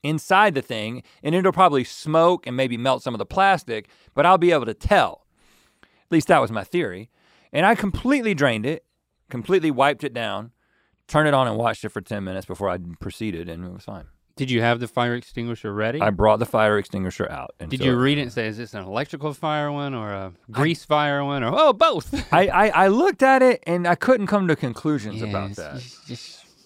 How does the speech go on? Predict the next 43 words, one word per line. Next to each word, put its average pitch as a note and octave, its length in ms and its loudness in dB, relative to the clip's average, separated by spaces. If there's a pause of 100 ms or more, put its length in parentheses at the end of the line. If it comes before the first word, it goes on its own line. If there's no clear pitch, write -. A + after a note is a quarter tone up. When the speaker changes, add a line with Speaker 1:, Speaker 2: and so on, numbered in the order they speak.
(140)
Speaker 2:
you G#2+ 140 -12
know. F2+ 280 -12 (100)
Speaker 1:
I B2 80 4
just E3 160 -4
know F#3+ 180 6
I D3 40 4
wasn't C#3 260 0
supposed C#3 220 -4
to - 40 -20
put A#2+ 160 -2
water A2+ 400 2
on F2 140 -10
it, F2 100 -8
but B2+ 200 0
w-, D3 180 -14 (160)
can C#3+ 160 -6
you B3 160 0
Speaker 2:
The C#3 100 -6
thing C#4 220 0
I A#3+ 80 4
feel G#3 220 4
about D#3+ 260 4 (260)
fire D3+ 200 2
extinguishers B2 580 -4
is G#2+ 100 -6
this, A2 220 -4
if B2+ 180 -8
you C3 120 -6
got D3+ 420 0
one, C#3+ 180 -2
that's, B2+ 220 -4
that B2 260 -2
is C#3 120 -2
a B2+ 40 -4
victory, G#2 560 -6 (380)
and A#2 180 -6
just C3+ 160 -8
use D#3 340 -6
it - 140 -20 (100)
and C3+ 140 -20
see - 160 -12
what C3+ 200 -6
happens. - 540 -12